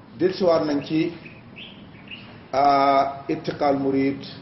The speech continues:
bu Baye Ousmane Ndiaye bi, bindab Cheikh Baba Lamine ci xatam cinquante-neuf. Muxtatafaatun mimma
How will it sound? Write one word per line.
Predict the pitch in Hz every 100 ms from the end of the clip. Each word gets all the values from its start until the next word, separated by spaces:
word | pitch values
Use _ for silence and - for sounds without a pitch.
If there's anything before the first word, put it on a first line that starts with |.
| - - - - -
bu | 120 131
Baye | 127 131 139
Ousmane | - 135
Ndiaye | 131 127 117
bi, | 120 135 156 - - - - - - - - - - - - - - -
bindab | 131 135 135 127 - - - -
Cheikh | 127 123
Baba | 127 123
Lamine | 127 120 123 143 - - - - - - - - - - - - - -
ci | -
xatam | 135 131 135 135
cinquante-neuf. | - 131 135 127 127 117 - - - - - - 117 117 117 - - - - - - - - - - -
Muxtatafaatun | 131 175 202 190 208 202 202 - 190 196 190 180 170 160 156 151 151 170
mimma | 160 160 151